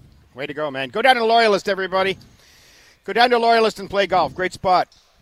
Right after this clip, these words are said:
Okay, uh, Jake, we got our bios deal. Welcome back. Uh, Tee It Up here, live from the Ottawa Gatineau Golf Expo. Don't forget to come by our booth and scan to win from our friends at T M S I. You've got,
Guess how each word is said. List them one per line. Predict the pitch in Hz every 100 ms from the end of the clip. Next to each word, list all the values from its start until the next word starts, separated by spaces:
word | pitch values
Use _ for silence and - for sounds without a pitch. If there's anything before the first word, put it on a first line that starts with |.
| -
Okay, | 196 233 233 220
uh, | 196 190 190
Jake, | 185 220 226
we | 190
got | 202
our | 190
bios | 139 156 196 208
deal. | - 175
Welcome | 240 269
back. | 214 - 226 190
Uh, | 170
Tee | - 185
It | 170
Up | 180
here, | 180 196
live | 170 156 185 -
from | 170
the | 156
Ottawa | 151 156 147
Gatineau | 151 151 151
Golf | 151 202 220
Expo. | 226 - - 233 240
Don't | 190 190
forget | 196 202
to |
come | - 196
by | 196
our | 180
booth | 165 214 185
and | 147
scan | - 208 226 214
to | 185
win | 180 208 220 220
from | - 170
our | 151
friends | 131 175 156
at | 151
T | - 165
M | 156
S | 143 -
I. | 160 160
You've | 147 113
got, | 147 135